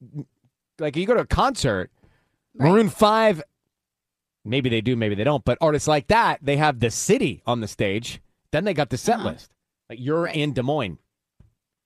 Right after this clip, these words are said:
Speaker 2: Right.
Speaker 1: Here's the set list. And then it ha-, they even have the, like, you know, when you go to a concert and they say, "Good night, everybody."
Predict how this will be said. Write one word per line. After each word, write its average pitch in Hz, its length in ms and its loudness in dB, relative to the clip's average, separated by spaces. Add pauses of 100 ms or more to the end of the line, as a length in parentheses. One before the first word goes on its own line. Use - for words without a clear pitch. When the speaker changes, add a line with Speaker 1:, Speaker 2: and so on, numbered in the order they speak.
(100)
Speaker 2:
Right. - 200 -16
Speaker 1:
Here's 135 200 -6
the 104 80 -14
set 143 200 -2
list. 82 320 -12 (880)
And 120 80 -6
then 135 100 -2
it 131 40 -2
ha-, 147 120 0
they 165 120 2
even 175 140 0
have 156 180 0
the, 127 100 0
like, 117 280 -2
you 143 120 0
know, 160 140 2
when 139 140 -2
you 127 80 -2
go 131 100 2
to 135 80 2
a 117 60 -4
concert 135 540 -2 (600)
and 101 440 0
they 104 80 0
say, 151 140 -2
"Good 214 80 0
night, 269 120 0
everybody." 196 420 -4